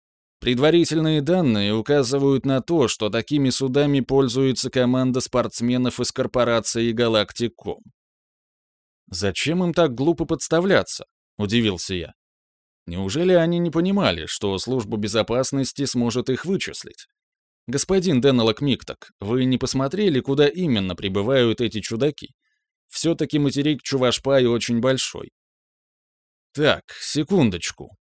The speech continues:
бегло ответил уважаемый разумный. «Ага, выяснил. Наши беглецы через четыре минуты будут снижаться на северной окраине города Урунак, на границе с районом Звенящей Пустоты».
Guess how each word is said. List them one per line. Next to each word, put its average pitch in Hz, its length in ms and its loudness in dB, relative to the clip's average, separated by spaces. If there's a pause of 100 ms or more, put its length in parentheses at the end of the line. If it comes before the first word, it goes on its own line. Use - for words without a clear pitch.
(120)
бегло 113 520 2
ответил 113 420 -2
уважаемый 101 640 0
разумный. 104 540 -4 (720)
«Ага, 110 640 2
выяснил. 117 640 -2 (260)
Наши 147 400 -2
беглецы 147 640 0
через 139 300 -2
четыре 143 380 -2
минуты 139 400 0
будут 135 280 0
снижаться 131 580 0
на 127 160 0
северной 123 640 0
окраине 117 520 0
города 113 400 0
Урунак, 117 640 0 (260)
на 113 140 -2
границе 123 580 2
с - 60 -4
районом 120 500 2
Звенящей 104 580 -2
Пустоты». - 540 -4